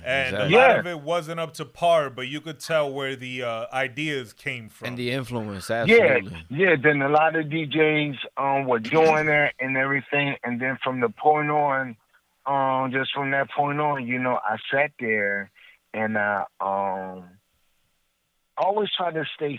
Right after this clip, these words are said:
Speaker 3: five steps ahead of your competition.
Speaker 1: Right.
Speaker 3: That's what I tell people. And then when you see a lot of people doing the same thing, and, and, and, and, um, you just, um,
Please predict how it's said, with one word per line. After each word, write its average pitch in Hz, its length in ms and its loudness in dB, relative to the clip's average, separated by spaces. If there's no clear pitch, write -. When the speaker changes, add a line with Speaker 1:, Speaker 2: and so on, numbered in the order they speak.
Speaker 3:
five 131 340 -2
steps 139 260 -4
ahead 123 320 0
of 120 80 -6
your 113 140 -2
competition. 107 760 -8
Speaker 1:
Right. 104 80 -8
Speaker 3:
That's 180 240 2
what 143 140 0
I 120 80 6
tell 123 260 0
people. 104 440 -10
And 135 240 -6
then 127 760 -2
when 139 240 -4
you 175 80 -4
see 170 100 -2
a 127 80 2
lot 143 260 2
of 127 120 -6
people 127 540 -6
doing 127 340 0
the 117 120 0
same 117 300 0
thing, 113 640 -2
and, 107 340 -2
and, 101 340 -6
and, 104 280 -6
and, 104 260 -6
um, 104 200 -8
you 123 220 -8
just, 120 260 -6
um, 110 260 -2